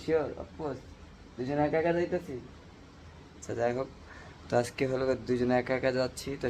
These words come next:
সাথেই থাকুন, পুরো ভিডিওটা কন্টিনিউ দেখতেই থাকুন। এই তো আমরা হলো গা এখন নৌকায় আছি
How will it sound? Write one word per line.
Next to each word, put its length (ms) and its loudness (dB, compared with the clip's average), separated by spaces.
সাথেই 340 2
থাকুন, 280 -4
পুরো 140 -4
ভিডিওটা 340 2
কন্টিনিউ 460 -2
দেখতেই 400 2
থাকুন। 240 -8
এই 60 12
তো 60 12
আমরা 240 12
হলো 220 10
গা 100 12
এখন 280 8
নৌকায় 380 12
আছি 280 4